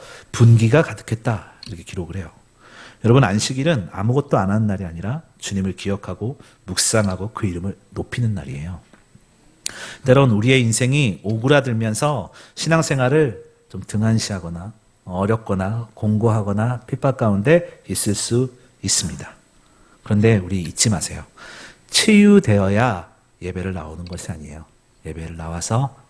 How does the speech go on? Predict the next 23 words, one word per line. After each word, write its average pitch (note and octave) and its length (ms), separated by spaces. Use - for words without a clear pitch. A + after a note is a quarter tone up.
예배 F#2 220
가운데 F#2 600
치유되는 G#2 500
겁니다. - 360
주님의 C#3+ 540
이끄시-, - 540
어, G2 300
이끄심을, D#3+ 800
어, G2 200
아, - 100
어, F#2 240
주님의 C3 340
이끄심을 C3+ 380
우리가 G#2+ 280
인정할 B2+ 560
때 G2 300
순종함으로 B2 840
연결이 G#2 320
되는 F2 260
것이에요. E2 480
여러분, C#3 460
예배를 F#3 360
나-, C3+ 320